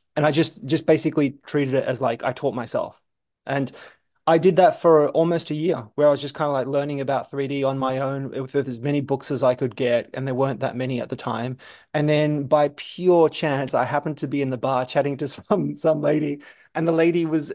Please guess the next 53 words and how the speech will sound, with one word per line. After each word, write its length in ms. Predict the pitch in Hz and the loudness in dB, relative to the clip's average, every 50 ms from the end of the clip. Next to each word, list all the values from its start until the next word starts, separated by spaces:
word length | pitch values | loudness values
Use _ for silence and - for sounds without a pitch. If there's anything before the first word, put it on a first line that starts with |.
| - - | -4 -2
um, 480 | 147 147 143 139 139 139 139 131 135 | 0 0 0 0 -2 -4 -6 -8 -6
the, 520 | 139 147 147 143 143 139 139 139 139 - - | -4 0 0 0 0 -2 -4 -8 -10 -10 -8
worked 300 | - 139 147 151 151 - | -4 -2 -2 -2 -2 -4
for 100 | - 151 | -4 0
the 120 | 139 - - | 0 0 0
only 240 | 143 156 165 160 151 | 0 -2 -2 -2 -2
visual 320 | 127 147 143 135 143 135 | -4 -4 -6 -4 -4 -4
effects 260 | 131 - 143 131 135 - | -4 -4 -6 -6 -8 -8
company 420 | - 139 127 123 - 127 131 123 | -8 -8 -6 -6 -4 -4 -2 -2
in 120 | 123 123 | -2 -2
Melbourne. 460 | 117 120 117 123 117 123 101 110 - _ _ _ _ _ _ _ - _ _ _ - | -2 0 -2 -2 -2 -4 -8 -10 -14 _ _ _ _ _ _ _ -20 _ _ _ -4
And 160 | 147 151 147 | -2 0 2
I 80 | 147 147 | 2 0
told 280 | 143 - 156 170 165 160 | 2 2 2 2 4 4
her 80 | 165 | 2
what 140 | 151 147 143 | 4 4 6
I 120 | 143 139 | 6 6
was 120 | 139 131 117 | 4 4 2
doing. 280 | 139 139 147 151 151 | 0 -2 -2 -2 -2
And 100 | 131 135 | -6 -6
she's 120 | - 147 131 | -6 0 2
like, 200 | 143 135 131 - - | 2 2 2 2 2
"Oh 120 | 156 156 | 2 2
my 240 | 151 147 139 135 135 | 2 0 -4 -4 -4
God, 280 | 127 139 131 117 127 | -2 -2 -2 0 -2
you 120 | 135 131 117 | -4 -6 -6
have 160 | 127 127 - | -6 -6 -6
to 80 | 156 143 | -10 -6
come 200 | - 143 131 131 | -4 -2 -2 0
over 280 | 131 127 117 135 135 | -2 -2 -2 -4 -4
and 120 | 131 127 131 | -4 -4 -4
meet 300 | 135 131 131 110 - - _ _ _ _ _ _ _ _ _ - _ _ _ _ _ _ _ _ | -4 -6 -6 -8 -10 -16 _ _ _ _ _ _ _ _ _ -20 _ _ _ _ _ _ _ _
the, 180 | - 131 139 127 | -8 -4 -4 -4
the 120 | 117 120 | -4 -6
team 440 | - - 151 151 143 147 147 147 143 | -6 -2 -2 0 0 0 0 0 0
and 100 | 131 127 | 0 -2
chat 260 | - - 139 135 - | -2 0 -2 -2 -2
to 100 | - 139 | -6 -4
them." 240 | 127 135 131 123 110 - - - - _ _ _ - | -4 -2 -4 -4 -8 -12 -20 -20 -20 _ _ _ -6
And 140 | 143 143 139 | -2 0 2
I 120 | 135 139 | 2 2
basically 440 | - 151 143 - 147 135 - 139 131 | 2 0 0 -2 -4 -6 -6 -6 -4
worked 420 | 120 127 123 120 120 - - - - | -2 0 0 0 -2 -4 -8 -10 -6
as 140 | 110 110 113 | -6 -6 -6
a 60 | 123 | -8
kind 200 | - - 131 120 | -8 -6 -6 -6
of, 80 | 120 110 | -4 -4
like, 240 | 120 113 117 - - | -4 -4 -4 -6 -10
free 420 | - - - 131 123 127 127 123 120 | -16 -6 -4 -2 -2 0 -2 -4 -6
kind 220 | - - 123 120 | -6 -8 -6 -6
of, 140 | 120 104 120 | -6 -6 -6
like, 180 | 107 107 - - | -6 -8 -8 -8
internship, 720 | 131 127 120 - 131 131 123 120 - - - 123 117 - | -8 -8 -6 -4 -2 -2 -2 -4 -6 -4 -4 -4 -4 -4